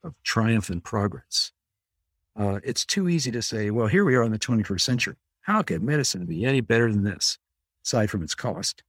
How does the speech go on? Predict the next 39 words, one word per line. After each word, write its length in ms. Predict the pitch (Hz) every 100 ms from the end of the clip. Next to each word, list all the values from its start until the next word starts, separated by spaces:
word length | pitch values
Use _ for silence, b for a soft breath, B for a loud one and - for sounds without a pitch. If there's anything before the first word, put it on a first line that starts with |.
| _ _ _ _
Uh, 400 | 98 95 92 87
you 120 | 95
got 220 | 104 90 98
all 140 | 143
this 160 | 139 -
high-tech 400 | 123 123 120 107
equipment, 560 | - 180 170 151 139
this 160 | 101 -
diagnostic 640 | 110 101 107 139 135 143
and 100 | -
imaging 380 | 104 165 165 156
stuff. 420 | 147 - 151 147 - _ _
Boy, 160 | 196 185
they 120 | 185
couldn't 280 | - 165 139
do 180 | 127 110
that 240 | 110 - -
back 200 | 143 -
then." 120 | 143 - _ _ _ _ _ _ _ _
But 180 | 135 127 -
if 140 | 143
you 80 | 143
take 240 | 131 202 214
it 40 |
within 200 | 151 135
the 100 | 127
context 580 | 127 120 113 110 104 -
of 100 | 101
the 100 | 101
time, 540 | - 170 147 92 82 _ _ _ -
you 220 | 120 113
have 220 | 139 139
to 80 | 143
look 200 | 127 113
at 60 |
it 40 | 107
a 20 |
bit 180 | - -
differently. 460 | - 120 104 90 85